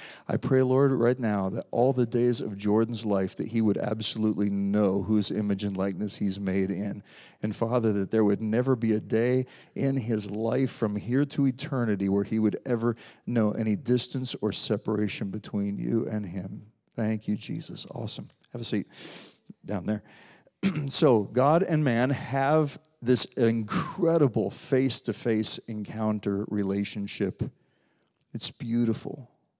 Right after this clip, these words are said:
And then one day, man decides he wants to do his own thing because God has this high value for something called freedom.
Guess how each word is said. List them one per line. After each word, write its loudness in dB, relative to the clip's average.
And -4
then 0
one 0
day, -2
man -2
decides -2
he -6
wants 0
to -8
do 0
his 0
own -2
thing -2
because -2
God 0
has -2
this 0
high -6
value 0
for -4
something -6
called -4
freedom. -6